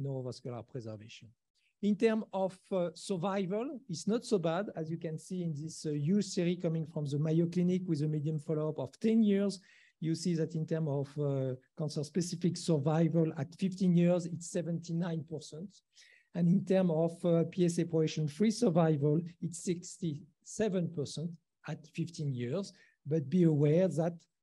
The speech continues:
two-thirds of the patients receive at least hormonal therapy or radiation therapies, uh, therapy after surgery. So that means we are really in the context of the multimodal approach. In terms of surgery, we have to go for excellent lymph node dissection.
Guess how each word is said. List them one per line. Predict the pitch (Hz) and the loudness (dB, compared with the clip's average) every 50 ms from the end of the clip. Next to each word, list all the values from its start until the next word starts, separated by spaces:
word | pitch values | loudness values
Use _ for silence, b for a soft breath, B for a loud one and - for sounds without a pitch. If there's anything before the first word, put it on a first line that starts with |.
| _ _ | _ _
two-thirds | - 208 202 185 - - 190 190 196 190 | 2 2 2 4 4 4 6 6 6 4
of | - 156 139 | 2 -2 -2
the | 143 147 | -4 -4
patients | 143 - 139 131 - - - 127 160 180 170 - _ - _ _ _ _ _ _ _ | -2 -4 -6 -6 -6 -10 -10 -8 -8 -10 -10 -14 _ -20 _ _ _ _ _ _ _
receive | 160 165 180 170 175 - 180 170 180 196 208 247 - | 2 2 2 2 0 0 2 2 4 4 2 0 -2
at | - 175 175 - | -4 -6 -4 -2
least | 185 190 180 151 - - _ _ _ | -2 -2 -2 -2 -6 -14 _ _ _
hormonal | 160 165 175 170 165 160 160 156 165 | -2 0 2 2 2 0 0 -4 -4
therapy | - 147 135 139 139 - 156 175 | -4 -6 -6 -6 -6 -6 -6 -6
or | 170 170 170 165 | -4 -4 -4 -2
radiation | 147 170 143 165 165 - - 160 151 147 | -2 -2 -2 -2 -4 -4 -6 -6 -6 -6
therapies, | 143 156 160 156 - 156 147 143 - 131 120 139 - - - - _ _ _ _ - | -6 -6 -8 -8 -8 -10 -12 -10 -10 -10 -10 -10 -14 -16 -18 -20 _ _ _ _ -10
uh, | 165 151 160 | -10 -10 -6
therapy | - 165 139 139 135 165 180 170 - 156 | -6 -6 -6 -6 -8 -8 -12 -10 -8 -8
after | 139 135 - - - 175 160 151 | -8 -8 -8 -4 0 0 0 0
surgery. | - - 147 127 131 131 135 165 | -2 -4 -4 -4 -2 -4 -4 -4
So | 165 - 170 | -4 -4 -2
that | 147 170 160 165 | -2 -2 0 0
means | 180 175 196 202 B B B B B _ | 2 2 2 0 B B B B B _
we | 175 170 196 | 0 0 2
are | 202 196 196 190 | 2 2 0 0
really | 180 202 185 196 208 233 214 190 | 0 0 2 0 0 -2 -2 -4
in | 190 190 | -2 -2
the | 180 175 | -2 -2
context | 180 190 185 170 185 185 185 185 | -2 -4 -2 -2 -2 -4 -4 -6
of | 170 185 - - | -10 -10 -8 -4
the | 175 | -4
multimodal | 165 156 170 180 190 214 196 180 - - 202 175 180 165 147 156 156 151 | -2 0 2 4 4 2 2 0 2 4 6 6 6 6 4 4 4 2
approach. | 143 - - 131 113 - _ - - - _ _ _ _ _ _ _ _ _ _ _ _ _ _ _ _ _ _ _ _ _ _ _ b b b b b b b b _ _ | 0 -2 -6 -12 -12 -12 _ -18 -18 -18 _ _ _ _ _ _ _ _ _ _ _ _ _ _ _ _ _ _ _ _ _ _ _ b b b b b b b b _ _
In | - 202 196 | 2 2 4
terms | 185 214 208 208 202 | 6 6 4 6 4
of | 190 190 185 | 2 2 2
surgery, | - 214 220 220 185 196 220 226 226 233 240 262 254 202 196 | 4 6 6 6 6 4 4 4 4 4 4 2 0 0 0
we | 190 196 | 0 2
have | 190 190 190 190 - | 2 2 0 -2 -6
to | - | -6
go | 170 151 185 185 | 0 4 4 4
for | 175 185 180 170 160 | 4 4 2 2 4
excellent | 165 185 185 - 208 202 185 175 - | 2 2 2 2 2 2 2 4 2
lymph | 180 170 175 | 0 0 2
node | 180 170 160 135 | 2 0 2 4
dissection. | 147 143 143 147 - 190 190 190 - - 214 214 214 214 | 2 2 2 2 0 0 0 0 0 0 2 2 2 0